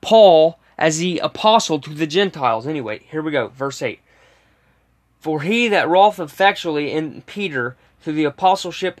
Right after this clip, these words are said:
of the circumcision," which means he's the apostle to the Jew, the circumcised is the Jew, the uncircumcised is the Greek or the Gentile. "The same was mighty in me toward the Gentiles." So,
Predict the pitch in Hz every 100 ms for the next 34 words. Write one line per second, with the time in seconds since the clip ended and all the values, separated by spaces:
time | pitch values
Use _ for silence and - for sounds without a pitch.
0 | - 147 143 135 196 208 220 202 - 190
1 | 160 151 151 - _ _ - 156 156 170
2 | 165 160 202 190 190 170 185 190 180 160
3 | 151 180 180 175 143 143 208 180 151 151
4 | - 190 185 165 170 165 151 165 151 147
5 | 151 170 160 147 160 170 165 160 165 160
6 | 156 156 151 139 160 151 151 147 147 147
7 | 139 117 117 123 _ - _ 135 131 -
8 | 190 226 196 156 165 170 185 190 180 160
9 | 170 180 156 - 170 160 160 147 151 147
10 | 180 160 120 107 78 - _ _ _ _
11 | _ _ _ _ _ _ _ _ - 160
12 | 147 139 135